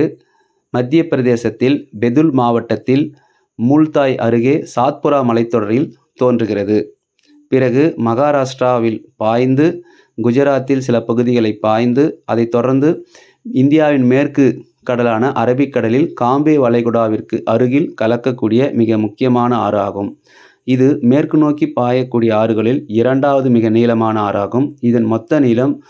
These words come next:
சுமார் எழுநூத்தி இருபத்தி நாலு கிலோமீட்டர் ஆகும். அதைத் தொடர்ந்து இந்த நதிக்கரையில் சூரத்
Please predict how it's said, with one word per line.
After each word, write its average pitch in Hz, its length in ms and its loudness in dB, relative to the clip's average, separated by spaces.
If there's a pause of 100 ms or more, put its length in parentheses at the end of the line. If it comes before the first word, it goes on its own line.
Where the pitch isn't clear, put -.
(300)
சுமார் 135 340 0
எழுநூத்தி 143 520 2
இருபத்தி 123 360 0
நாலு 110 280 0
கிலோமீட்டர் 120 580 2
ஆகும். 95 340 -4 (840)
அதைத் 123 220 -2
தொடர்ந்து 131 360 2 (640)
இந்த 131 240 4
நதிக்கரையில் 123 720 2 (480)
சூரத் 170 540 2